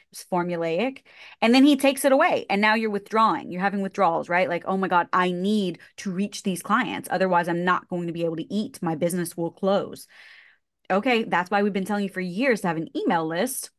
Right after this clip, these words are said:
But now email has these filters on it too. People are getting, s-, you know, you're going to spam.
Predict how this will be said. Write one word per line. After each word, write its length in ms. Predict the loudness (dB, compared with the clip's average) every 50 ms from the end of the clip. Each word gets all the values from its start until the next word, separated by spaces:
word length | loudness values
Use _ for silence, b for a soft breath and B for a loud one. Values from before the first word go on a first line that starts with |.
| _ -2
But 140 | 0 2 4
now 220 | 4 4 4 4
email 440 | 4 4 6 6 6 4 4 2 2
has 240 | 2 2 0 0 -2
these 200 | -4 -8 -6 -4
filters 360 | -2 -2 -2 -2 -4 -4 -2
on 140 | -2 -2 -2
it 100 | -4 -4
too. 200 | -6 -4 -4 -2
People 240 | -4 -4 -2 -2
are 60 | -2 -2
getting, 220 | -2 -4 -4 -4
s-, 180 | -6 -8 -8 -8
you 180 | -6 -4 -4 -4
know, 60 | -4
you're 160 | -4 -4 -4
going 160 | -4 -4 -4 -4
to 60 | -4
spam. 340 | -4 -2 0 0 0 -2